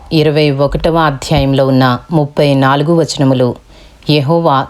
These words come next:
తాను చెప్పిన ప్రకారము సారాను దర్శించెను. యెహోవా తానిచ్చిన మాట చొప్పున సారాను గూర్చి చేసెను. ఎట్లనగా దేవుడు అబ్రాహాముతో చెప్పిన నిర్ణయ కాలములో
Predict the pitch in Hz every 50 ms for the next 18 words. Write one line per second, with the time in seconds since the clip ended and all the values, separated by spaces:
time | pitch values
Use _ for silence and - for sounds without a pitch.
0 | - - - 147 143 143 135 123 - 147 131 - - 160 165 151 - 147 139 -
1 | 147 139 135 135 135 139 151 202 220 214 - - - - 147 139 139 143 147 151
2 | 156 156 151 147 131 127 - - 143 139 - 139 131 127 127 127 - - - -
3 | - - - - 160 156 151 160 185 185 180 156 143 131 139 - - - - 143
4 | 139 139 143 139 - - 156 156 147 139 135 135 139 131 165 156 - 160 143 -
5 | 143 139 139 160 202 - - - - - 156 135 135 139 147 151 156 156 151 143
6 | 143 139 135 - 175 170 - 151 143 127 - 139 127 127 127 - - - - -
7 | - - - 165 147 147 - 170 175 175 175 147 143 131 131 147 - - 175 147
8 | 139 139 139 143 160 156 151 135 139 - - - 147 135 131 135 156 151 151 160
9 | 160 156 160 156 160 156 156 165 151 - - 139 - - 139 139 139 135 131 127
10 | 139 143 143 147 151 147 - 139 135 131 131 131 135 135 143 170